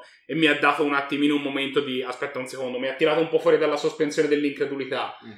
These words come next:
Speaker 1: Ecco, e questo secondo me è un neo. Però tutto sommato il film è valido,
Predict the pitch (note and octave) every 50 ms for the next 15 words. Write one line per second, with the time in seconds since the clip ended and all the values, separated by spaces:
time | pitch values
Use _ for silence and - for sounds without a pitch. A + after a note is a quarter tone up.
0 | - _ - C#3 C#3 C3+ - - D3+ D#3+ D#3 - E3+ D#3+ D3+ - D#3+ D#3+ C#3 D3
1 | C3+ B2+ B2+ B2+ B2 C3+ C3+ C#3 C3+ B2 A#2+ A#2 A#2+ B2 C3 C3 A#2+ G#2+ G2+ G2+
2 | - _ _ _ - F3+ - - C#3 - D#3 - - D3+ D3 - F#3+ G3 F3 D3+
3 | B2+ A2 A2 - B2+ C3 C3 B2+ - - - _ _ _ _ - B2 A#2+ - -
4 | E3 D3+ D3 D3+ D3 D3 - - D#3+ D#3+ E3 E3+ E3 D#3+ E3 E3 E3+ E3+ E3 -
5 | -